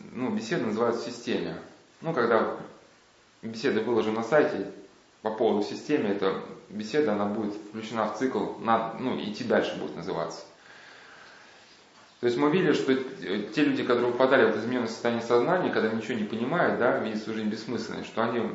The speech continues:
выходили, когда обращались к какой-то полноте. Вот эта Надежда Петровна, да,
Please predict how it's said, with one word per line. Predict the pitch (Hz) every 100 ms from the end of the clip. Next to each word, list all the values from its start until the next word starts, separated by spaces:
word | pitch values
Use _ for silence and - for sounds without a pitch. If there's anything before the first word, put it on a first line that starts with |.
| -
выходили, | 104 107 127 175 175 - - - - -
когда | 101 - 143
обращались | 113 107 110 123 117
к |
какой-то | 110 104
полноте. | - 110 113 - 85 - - -
Вот | -
эта | 110 107
Надежда | 113 113 104
Петровна, | 104 - 175 113
да, | 104 120 131